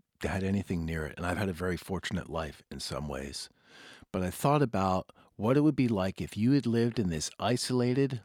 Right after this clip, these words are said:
little town in, grown up in nineteen twenties and thirties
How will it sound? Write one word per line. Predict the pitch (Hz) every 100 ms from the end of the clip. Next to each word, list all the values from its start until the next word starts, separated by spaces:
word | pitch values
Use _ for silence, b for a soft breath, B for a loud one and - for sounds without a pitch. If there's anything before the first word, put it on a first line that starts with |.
| -
little | - 78 107 135
town | 156 120 104 104 101 101 92 -
in, | 87 76 78 -
grown | 85 95 120
up | 110 -
in | 80
nineteen | 82 101 113 131 120
twenties | - 117 123 123
and | 82 80
thirties | - 101 107 123 -